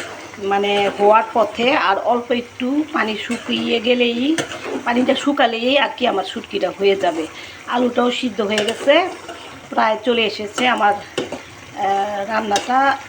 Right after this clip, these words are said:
শেষ হওয়ার পথে। তো এইভাবে আপনারা করে খাবেন, খুব ভালো লাগবে। আমার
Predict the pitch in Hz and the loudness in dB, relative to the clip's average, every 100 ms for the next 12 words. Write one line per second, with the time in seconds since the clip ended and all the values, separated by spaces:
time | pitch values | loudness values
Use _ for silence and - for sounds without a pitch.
0 | - 214 214 - 220 226 226 226 - - | -10 -4 -2 -2 2 4 2 0 -12 -4
1 | 220 - 262 349 - - - - - - | -4 2 2 2 -2 -6 -8 -18 -20 -20
2 | - - - - - - - 208 208 - | -20 -20 -18 -18 -18 -18 -10 -2 -2 0
3 | 285 254 233 226 240 233 233 208 226 277 | 2 2 2 2 4 4 2 2 4 2
4 | 311 - - - - - - - - - | -2 -8 -16 -18 -16 -18 -18 -16 -16 -8
5 | 262 233 226 220 214 262 294 294 - 226 | -2 0 2 0 2 2 2 2 -6 -10
6 | 185 180 202 196 190 165 135 - - - | -4 -2 0 0 -2 -4 -10 -14 -14 -16
7 | - - - - - - - - - - | -18 -18 -20 -20 -20 -20 -18 -18 -18 -18
8 | - - - 208 208 240 | -18 -18 -10 -4 0 2